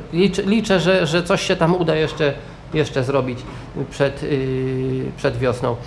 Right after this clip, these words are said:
To tyle, słuchajcie, wszystkiego dobrego wam wszystkim życzę. Jeszcze raz bardzo dziękuję za, za masę ciepłych słów od was wszystkich, za te, y, subskrypcje,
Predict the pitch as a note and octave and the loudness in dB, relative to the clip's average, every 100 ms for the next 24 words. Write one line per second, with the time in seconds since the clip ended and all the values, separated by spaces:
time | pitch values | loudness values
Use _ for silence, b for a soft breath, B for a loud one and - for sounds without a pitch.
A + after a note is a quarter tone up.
0 | B B - G#3 G#3 A3+ G#3+ - G#3 G3+ | B B 0 2 4 6 4 4 4 4
1 | F#3+ - F#3+ F3 F3 - - - - - | 2 2 2 2 -2 -12 -16 -18 -18 -18
2 | - G#3 F#3+ G#3+ F#3+ F#3 F3+ F#3+ F#3 F3 | 0 0 2 2 4 4 4 4 4 2
3 | E3+ F#3 F3 F3+ D#3+ E3 E3+ D#3+ - F3 | 2 0 -2 2 2 2 2 2 2 0
4 | E3+ F#3+ F#3 D#3 E3 F#3 E3+ E3 E3 D#3+ | 2 2 2 2 2 4 4 2 2 2
5 | F#3 F3 F3 E3+ D#3 D3+ - D#3 D#3 D3+ | 4 4 2 2 0 0 0 0 0 0
6 | E3 F3+ F3+ F#3 F3 - E3+ F3+ E3+ - | 4 4 4 0 0 0 0 2 0 0
7 | F3+ F3 F3 E3+ E3 D#3+ - E3+ - D#3+ | 0 0 0 -4 -2 -4 -4 -6 -6 -6
8 | D3 - D3+ - D#3 D3+ D3 D3 C#3 C3+ | -8 -4 -6 -4 -4 -4 -4 -4 -4 -8
9 | B B B - E3+ E3+ - F3 F3 E3+ | B B B -4 -4 -2 0 0 0 0
10 | D#3+ | 0